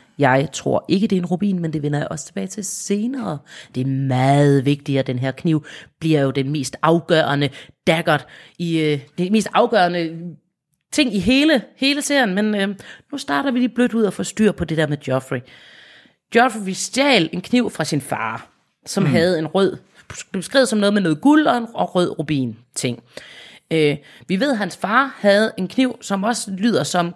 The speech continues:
Speaker 1: Caspor, når man, øh, får den beskrevet, øh, som han i øvrigt vandt af Lillefinger i en turn-, i et væddemål i en turnering.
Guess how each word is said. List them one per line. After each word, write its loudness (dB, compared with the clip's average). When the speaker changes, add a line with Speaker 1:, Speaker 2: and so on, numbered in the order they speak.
Speaker 1:
Caspor, -2
når -2
man, -4
øh, -2
får -4
den -6
beskrevet, 0
øh, 0
som 0
han -2
i -2
øvrigt 2
vandt 0
af 4
Lillefinger 0
i 0
en -4
turn-, -4
i -4
et -8
væddemål 4
i -8
en -4
turnering. -2